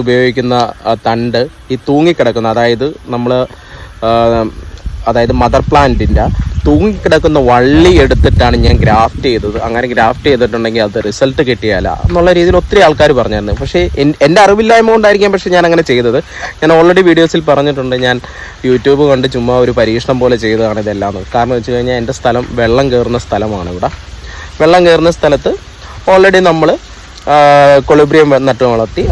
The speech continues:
അതിൻ്റെ അകത്തൊന്ന് ഗ്രാഫ്റ്റ് ചെയ്ത് ഒരു പരീക്ഷണമാണ് നടത്തിക്കൊണ്ടിരുന്നത്. അപ്പം ആ പരീക്ഷണം എന്ന് പറയുമ്പോൾ അതിൽ പല പ്രശ്നങ്ങളും പല പോരായ്മകളും ഉണ്ട്.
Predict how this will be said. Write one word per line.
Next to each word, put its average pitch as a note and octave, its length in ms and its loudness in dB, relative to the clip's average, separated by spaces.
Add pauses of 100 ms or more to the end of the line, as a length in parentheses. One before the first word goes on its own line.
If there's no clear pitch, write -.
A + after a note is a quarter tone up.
അതിൻ്റെ E3+ 240 0
അകത്തൊന്ന് B2+ 380 0
ഗ്രാഫ്റ്റ് C3 340 0
ചെയ്ത് A#2+ 220 -2
ഒരു D3 140 -4
പരീക്ഷണമാണ് A#2+ 540 -2
നടത്തിക്കൊണ്ടിരുന്നത്. G2 600 0 (580)
അപ്പം A3+ 220 0 (400)
ആ E3 120 4
പരീക്ഷണം F3 440 4
എന്ന് A3+ 140 4
പറയുമ്പോൾ G#3+ 300 4
അതിൽ G3 120 4 (120)
പല F3+ 140 6 (100)
പ്രശ്നങ്ങളും F#3+ 440 2
പല D#3+ 180 6
പോരായ്മകളും D3 460 4
ഉണ്ട്. G2+ 100 -4